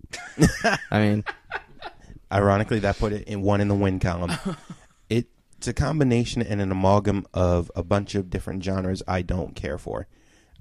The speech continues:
Speaker 1: I don't really care for crime noir stories. I don't like the thirties, forties era. I don't like zombies. Felt like, I don't know, a mix of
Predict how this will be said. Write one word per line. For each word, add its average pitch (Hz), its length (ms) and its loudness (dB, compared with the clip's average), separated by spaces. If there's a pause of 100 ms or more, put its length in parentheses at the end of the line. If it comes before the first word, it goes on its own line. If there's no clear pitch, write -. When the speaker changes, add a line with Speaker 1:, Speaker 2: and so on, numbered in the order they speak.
(260)
Speaker 1:
I 92 120 2
don't 98 240 4
really 104 220 4
care 98 260 0
for 95 220 0 (160)
crime 98 380 2
noir 95 240 6
stories. 92 580 2 (300)
I 95 140 -14
don't 92 280 0
like 95 160 0
the 90 80 -8
thirties, 98 340 2
forties 98 380 2
era. 98 320 2 (420)
I 85 60 -4
don't 90 180 -2
like 92 180 -4
zombies. 92 580 0 (420)
Felt 107 220 4
like, 95 400 2 (200)
I 98 120 -2
don't 90 120 -4
know, 82 240 -8
a - 100 -8
mix 98 420 -4
of 92 320 -4